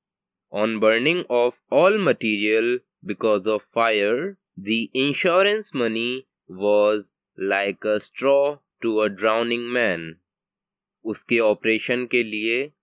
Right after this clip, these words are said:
पड़ोसियों की थोड़ी-थोड़ी मदद उसके लिए डूबते को तिनके का सहारा जैसी थी। A little help of his neighbors for his operation was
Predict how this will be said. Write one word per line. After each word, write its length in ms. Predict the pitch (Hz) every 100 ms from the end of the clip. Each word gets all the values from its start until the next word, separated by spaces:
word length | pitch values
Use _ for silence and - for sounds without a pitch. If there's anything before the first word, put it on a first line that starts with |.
| _ -
पड़ोसियों 600 | 113 110 113 - 147 165
की 180 | 180 202
थोड़ी-थोड़ी 800 | - 151 185 247 247 160 135 123
मदद 520 | 110 95 92 80 73 _ -
उसके 340 | 110 - 113
लिए 320 | 101 113 151
डूबते 640 | 160 92 117 127 _ 175
को 140 | 170 170
तिनके 440 | - 120 104 120
का 160 | - 120
सहारा 680 | - 107 101 95 104 156 165
जैसी 560 | 104 95 90 - 92
थी। 560 | 87 - 151 104 76 73 _ _ _ _ _ _ _ 104
A 40 |
little 520 | 101 107 117 175 196 160
help 360 | 113 107 110 147 _ _
of 200 | 104 107 -
his 200 | 95 98
neighbors 640 | 92 104 127 98 98 131 165 - - _ _ _
for 380 | 131 127 127 143 135 _
his 120 | 107 98 - 107
operation 760 | 107 113 117 117 - 135 147 147 _ 92
was 400 | 101 104 107